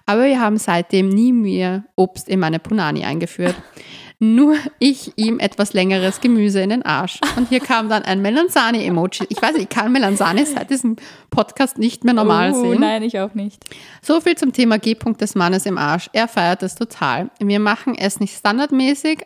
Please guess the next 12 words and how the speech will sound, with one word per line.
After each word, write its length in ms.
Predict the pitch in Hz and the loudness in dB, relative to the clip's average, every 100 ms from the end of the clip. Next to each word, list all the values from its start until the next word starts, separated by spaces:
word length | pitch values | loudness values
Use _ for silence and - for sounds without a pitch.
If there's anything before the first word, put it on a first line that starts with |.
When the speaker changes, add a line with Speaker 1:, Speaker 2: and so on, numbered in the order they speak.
| - | -2
Speaker 1:
aber 260 | 202 220 - | -2 0 -2
ab 220 | 214 - | -4 -4
und 220 | 277 262 | -2 -2
an 340 | - 170 180 247 - - | 0 0 0 -4 -6 -8
ist 180 | - - | -4 -4
das 120 | 220 - | -6 -2
echt 320 | 170 - - | -4 -4 -4
geil. 300 | 165 - 190 269 _ 415 - _ - | -4 -2 -8 -12 _ -18 -18 _ -4
Geile 300 | 208 285 311 | -2 0 0
Grüße 520 | 220 247 240 - - | 0 0 0 -4 -6
aus 200 | 302 - | -6 -6
Bayern. 420 | - 147 135 151 | -2 -2 0 -2